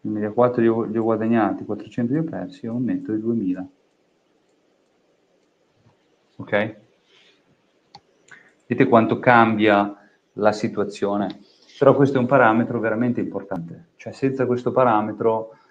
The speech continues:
prima o poi si perde tutto. Cioè, è pieno il mondo di trader che fanno mesi eccezionali, nove operazioni giuste su dieci, poi ne sbagliano una e bruciano tutto.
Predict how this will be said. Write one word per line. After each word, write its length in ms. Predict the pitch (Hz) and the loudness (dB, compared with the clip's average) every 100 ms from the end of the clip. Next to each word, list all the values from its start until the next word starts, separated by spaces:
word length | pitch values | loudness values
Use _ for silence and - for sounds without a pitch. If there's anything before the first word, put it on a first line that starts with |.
| _ _ _ _ _ _ _ _ | _ _ _ _ _ _ _ _
prima 200 | 120 117 | -4 -4
o 20 | |
poi 120 | 107 | -6
si 120 | - | -10
perde 260 | - 98 90 | -4 -4 -4
tutto. 440 | 87 98 - - _ _ | -10 -12 -14 -20 _ _
Cioè, 160 | 113 | -6
è 40 | 101 | -2
pieno 180 | 131 127 | 0 2
il 80 | |
mondo 300 | 123 123 120 | 2 2 2
di 80 | 110 | 0
trader 340 | 104 110 110 104 | -2 0 0 -2
che 80 | |
fanno 640 | 101 110 107 104 104 101 98 | -4 -2 -2 -2 -4 -4 -4
mesi 400 | 107 117 107 110 | -2 -2 -2 -4
eccezionali, 1000 | - - - 107 113 123 120 117 113 | -6 -14 -12 -8 -2 0 0 0 0
nove 320 | 110 113 113 113 | -2 -2 -2 -4
operazioni 540 | 110 107 107 117 107 | -4 -6 -6 -10 -8
giuste 260 | 110 110 101 | -8 -8 -10
su 160 | 104 | -8
dieci, 540 | 107 123 123 123 120 120 | 0 4 4 2 -4 -4
poi 160 | 120 | -4
ne 80 | 113 | -6
sbagliano 400 | 107 113 120 117 | -2 -2 0 -4
una 180 | 107 110 | -6 -8
e 40 | |
bruciano 360 | 101 104 104 95 | -8 -10 -10 -16
tutto. 380 | 95 92 - | -18 -20 -20